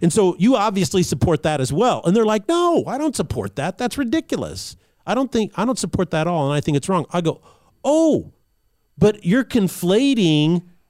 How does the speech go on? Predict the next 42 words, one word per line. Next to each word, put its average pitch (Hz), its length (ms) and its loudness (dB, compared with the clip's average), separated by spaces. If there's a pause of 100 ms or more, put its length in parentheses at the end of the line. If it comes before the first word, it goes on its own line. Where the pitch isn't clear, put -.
(360)
all 233 260 4
these 208 220 2
Christians 190 520 0
with 165 120 2
a 147 60 -2
bad 180 240 0
experience 160 640 -2
you 240 140 4
had 151 300 0
in 143 200 -2
judging 147 380 0
the 123 100 -2
church, 196 680 0 (400)
and 160 180 0
now 185 560 0
you're 151 180 2
saying 139 760 -2 (240)
that 139 580 -2 (120)
it 147 140 0
doesn't 175 280 2
apply 160 340 -2
to 135 60 -2
you 147 720 4
and 156 160 0
the 143 60 0
community 143 640 2
that 131 160 -4
you 147 240 2
say - 180 -2
you're 135 220 0
a 120 60 -2
part 165 320 -4
of." 80 240 -12 (300)
And 131 160 0
this 202 140 0
is 165 100 -6
where 143 160 0
I 190 140 -2
w-, 233 220 -4
respond 190 560 -4
and 147 120 0
say, 135 400 -2